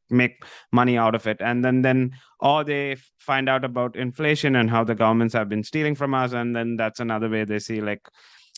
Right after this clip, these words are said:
having an asset that is, has a fixed supply is a good way to spe-, uh, save in. And then, th-, then they'll probably go down the technical side, which they probably not get over 'cause this, yeah, you gotta be s-, sort of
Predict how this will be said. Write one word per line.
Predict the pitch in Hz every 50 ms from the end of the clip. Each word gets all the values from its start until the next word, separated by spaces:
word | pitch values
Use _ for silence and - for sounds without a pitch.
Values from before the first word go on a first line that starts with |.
| -
having | - 127 120 120 123 123 120
an | 120 117 113
asset | 101 117 117 113 - - 120 113 110
that | 120 117 107 107
is, | 117 113 107 104 -
has | - 117 113 110 107
a | 117 107
fixed | - - - - 143 131 135 - - - - - - _ _ _ _ _ _ _ -
supply | - - 135 120 - 127 123 120 113 110 113 117 107 -
is | 113 113 110 113
a | 117
good | 107 117 113 104
way | 107 110 107
to | 113
spe-, | 107 - -
uh, | 110 107 101 104 98 101 101
save | 98 - - - 135 123 120 110 104
in. | 98 92 85 - - _ _ _ -
And | 131 135 139
then, | 139 135 135 135 135 131 - 131 - 90 123 131
th-, | 143 135 131
then | 139 160 165 165
they'll | 151 147 143
probably | 131 127 131 120 120 127 120
go | 117 117
down | 113 113 113 113 113
the | 113
technical | - 113 101 - 117 107 117 113
side, | 107 - 113 113 104 - - - - -
which | - 135 143 135 131 131 - - - -
they | 131 127 120
probably | 123 - 131 123 127 131 131
not | 127 127 123 120 - -
get | 127 117 120
over | 117 113 113 117 113
'cause | - - 117 113 110 107
this, | 117 117 113 113 - - - _ _ _ _ _ _ -
yeah, | 175 143
you | 135 135
gotta | 139 175 185
be | 170 165 165 156 143
s-, | 131 - - - _
sort | - - - 139 127 131
of | 127 123 - -